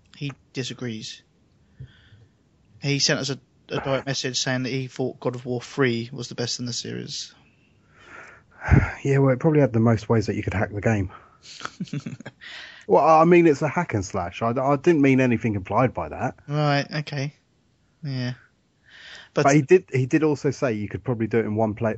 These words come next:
Speaker 2: play it in one playthrough on hard,
Speaker 1: Uh, s-
Speaker 2: which
Speaker 1: yeah.
Speaker 2: I've started it on normal, so maybe I need to,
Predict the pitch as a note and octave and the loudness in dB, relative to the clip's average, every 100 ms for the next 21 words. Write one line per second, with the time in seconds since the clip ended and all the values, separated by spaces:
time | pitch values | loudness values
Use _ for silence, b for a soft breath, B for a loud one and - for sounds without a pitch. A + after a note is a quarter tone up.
0 | A2+ - A#2 G2 G2+ G#2 G#2 - G#2+ G2 | -8 -4 -4 -2 -4 -2 -2 -2 -4 -2
1 | F#2+ F#2+ F#2 G#2+ F2 F2 - B B D3+ | -2 -2 0 0 0 -4 -10 B B 0
2 | C#3+ C#3 - - - - B2+ A#2+ - _ | 4 2 0 -8 -12 -14 -14 -16 -16 _
3 | _ _ _ _ A2+ A2+ G2 - A2+ G#2 | _ _ _ _ 2 2 2 -2 0 0
4 | G2+ G#2 G2+ G2+ F2+ F2 - F#2 F#2 G2 | -2 -2 0 0 0 -4 0 0 2 0
5 | F#2+ F#2 F#2 F2 F2+ F2 | 2 2 0 -2 -4 -4